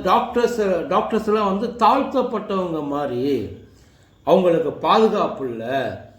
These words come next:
அவங்களுக்கு உரிய மரியாதை இல்ல, அவங்க இந்த சமூகத்துல ரொம்ப கேவலமா பார்க்கப்படுறாங்க அப்படின்ற மாதிரி தான் எல்லாருமே பேசிட்டு இருக்காங்க. இப்போ ஒரு பேச்சுக்கு, ஒரு பேச்சுக்கு அந்த பையன் தப்பு பண்ணிட்டான்,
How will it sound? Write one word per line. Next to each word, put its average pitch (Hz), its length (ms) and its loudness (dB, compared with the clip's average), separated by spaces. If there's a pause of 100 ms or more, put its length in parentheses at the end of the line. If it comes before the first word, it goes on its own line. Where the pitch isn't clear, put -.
(200)
அவங்களுக்கு 147 400 0
உரிய 208 240 4 (120)
மரியாதை 196 580 2
இல்ல, 110 260 -8 (720)
அவங்க 226 220 4
இந்த 220 200 2
சமூகத்துல 254 640 2
ரொம்ப 247 240 0 (240)
கேவலமா 277 680 4
பார்க்கப்படுறாங்க 190 920 -4 (580)
அப்படின்ற 214 460 0
மாதிரி 160 280 0
தான் 214 220 0 (480)
எல்லாருமே 165 640 4 (140)
பேசிட்டு 135 440 -8
இருக்காங்க. 98 280 -16 (520)
இப்போ - 240 0 (100)
ஒரு 190 260 4
பேச்சுக்கு, 240 520 2 (380)
ஒரு 151 220 -6
பேச்சுக்கு 190 580 -2 (760)
அந்த 180 420 2 (240)
பையன் 220 440 0
தப்பு 175 240 0
பண்ணிட்டான், 143 380 -6